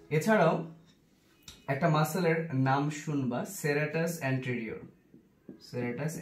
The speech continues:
anterior। So anterior এই টার্মটাও আমাদের আজকে আসবে একটু পরে, সেটা নিয়ে আমরা পরে আলোচনা করব। তো এই serratus, এই কথাটা serrari থেকে আসছে, যার অর্থ হচ্ছে স বা বাংলায় আমরা যদি বলি করাত,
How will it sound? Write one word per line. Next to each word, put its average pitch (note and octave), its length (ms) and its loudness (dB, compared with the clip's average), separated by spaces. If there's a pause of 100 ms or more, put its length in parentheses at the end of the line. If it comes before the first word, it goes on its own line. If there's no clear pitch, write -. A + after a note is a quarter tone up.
(120)
anterior। A2+ 500 -8 (800)
So D3 40 -2
anterior E3 880 2
এই D#3+ 140 -2
টার্মটাও D3 400 0
আমাদের C#3+ 300 0
আজকে C3+ 340 2
আসবে B2 340 0
একটু C3 220 -6
পরে, B2 320 -2 (100)
সেটা B2 200 -10
নিয়ে B2+ 140 -2
আমরা C3 120 -2
পরে C3 200 -2
আলোচনা A#2+ 360 -2
করব। A#2+ 400 -4 (440)
তো C#3 60 -4
এই C#3+ 220 0 (180)
serratus, E3 580 2
এই D3+ 100 -2
কথাটা D#3 300 0 (160)
serrari D#3 460 2
থেকে C#3 220 -2
আসছে, - 440 -8 (160)
যার B2+ 240 0
অর্থ C3 240 -2
হচ্ছে D3 400 -2
স - 240 -8 (1160)
বা A#2+ 220 -2
বাংলায় B2 420 0
আমরা B2+ 180 0
যদি B2 200 -2
বলি B2+ 220 0
করাত, - 640 -4